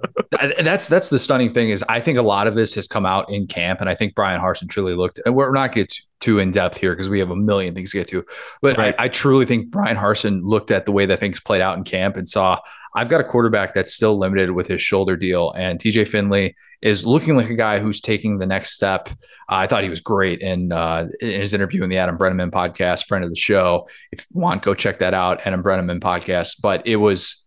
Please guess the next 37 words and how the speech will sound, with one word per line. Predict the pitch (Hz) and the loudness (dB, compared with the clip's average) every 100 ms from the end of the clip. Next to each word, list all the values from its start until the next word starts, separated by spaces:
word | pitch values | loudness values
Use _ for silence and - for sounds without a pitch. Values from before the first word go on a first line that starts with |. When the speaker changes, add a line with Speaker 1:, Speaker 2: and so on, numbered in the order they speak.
| 67 | -10
Speaker 2:
really | 117 123 127 | 0 2 4
interesting | 110 107 - 101 | 2 0 -2 -2
kind | 104 | -2
of | 92 | -2
seeing | 107 | -2
the | 95 | 0
way | 95 | 0
that | 92 95 | 0 -2
this | 92 | -2
developed, | - 92 90 90 | 0 2 2 2
and | 92 | -2
then | 90 87 | -2 -2
it | |
was | 87 | -4
pretty | - 98 87 | -2 0 0
obvious | 90 90 85 | 0 -2 -4
when | 90 | -4
it | 87 | -6
was | 87 | -6
announced | 82 85 87 | -6 -6 -6
that | - | -6
he | 90 87 | -4 -4
is | 87 | -4
indeed | 85 82 87 - | -6 -6 -8 -6
Q | 95 | -6
B | 87 | -4
one. | 87 104 95 | 0 0 0
So | 98 175 135 - | 2 4 4 2
we'll | 117 | 0
have | 123 113 | 0 2
a | |
lot | 110 | 0
more | 110 104 | 2 0
T | - | 0
J | 101 98 | 0 0
Finley | - 101 95 | 0 -2 -2
takes | 98 90 | -2 -4